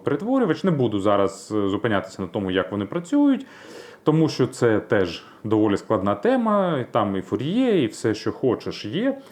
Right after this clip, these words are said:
А, тож, е, наш цей абстрактний цифроаналоговий перетворювач, він видає нам вже аналоговий сигнал, але з маленькою амплітудою,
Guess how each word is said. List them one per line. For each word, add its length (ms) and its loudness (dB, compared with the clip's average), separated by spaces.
А, 320 2
тож, 440 2
е, 280 2
наш 360 0
цей 340 0
абстрактний 760 -2
цифроаналоговий 580 0
перетворювач, 640 0
він 240 2
видає 500 4
нам 180 0
вже 400 2
аналоговий 640 2
сигнал, 480 2
але 500 2
з 380 2
маленькою 640 2
амплітудою, 1200 2